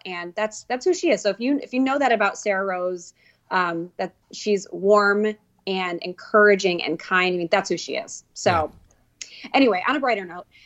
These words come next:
Speaker 1: her national costume was personal to her country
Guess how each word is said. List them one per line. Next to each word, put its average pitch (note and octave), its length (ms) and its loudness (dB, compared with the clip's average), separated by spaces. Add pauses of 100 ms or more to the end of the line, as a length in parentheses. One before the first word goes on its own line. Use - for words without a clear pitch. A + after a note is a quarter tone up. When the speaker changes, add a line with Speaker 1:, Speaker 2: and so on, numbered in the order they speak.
(140)
Speaker 1:
her A3+ 320 -2
national A#3 500 -4
costume G3+ 420 -6
was F3+ 200 -8
personal D4 420 -2
to G#3+ 100 -6
her G3 160 -2
country F#3+ 480 -4